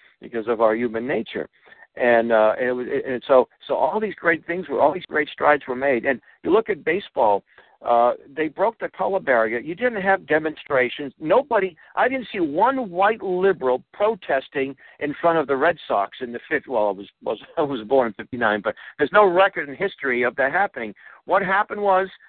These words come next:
that, uh, hey, there's some great ba-, black ball players. Let's get 'em up here into the majors. And, yeah, there were some problems, but eventually no one even gives it a second thought. The N double A C P, uh, N double A C P didn't ma-, have to get involved.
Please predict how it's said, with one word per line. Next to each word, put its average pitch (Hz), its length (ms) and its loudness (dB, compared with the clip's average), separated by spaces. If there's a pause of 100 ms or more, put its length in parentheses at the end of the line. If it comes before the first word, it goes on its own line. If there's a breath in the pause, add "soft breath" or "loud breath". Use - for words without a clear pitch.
(260 soft breath)
that, 131 240 0 (140)
uh, 123 160 -2
hey, 127 280 -2
there's 113 180 -6
some 117 160 -10
great 135 340 -2
ba-, 131 280 0
black 135 260 0
ball 143 240 2
players. 101 440 -8 (420 soft breath)
Let's 131 340 2
get 175 100 -2
'em 143 160 0
up 160 240 0
here 113 280 0
into 113 200 -10
the 110 60 -6
majors. 113 560 -2 (520 soft breath)
And, 165 180 -2
yeah, 269 180 4
there 254 140 0
were 302 160 -4
some 294 140 -6
problems, 175 640 0
but 175 140 -4
eventually 190 800 -4
no 160 280 0
one 214 120 0
even 170 220 -6
gives 156 160 -6
it 139 100 -2
a 135 140 -12
second 131 280 -2
thought. 107 320 2
The 117 140 -2
N 139 100 -2
double 117 260 0
A 107 140 -2
C 143 280 -4 (280)
P, - 180 -12
uh, 113 100 0 (360 soft breath)
N 160 80 4
double 131 280 4
A 107 120 -2
C 113 160 -12
P 214 160 -4
didn't 202 240 -4
ma-, 156 380 -2
have 165 140 2
to - 80 -12
get 147 160 -4
involved. 139 440 4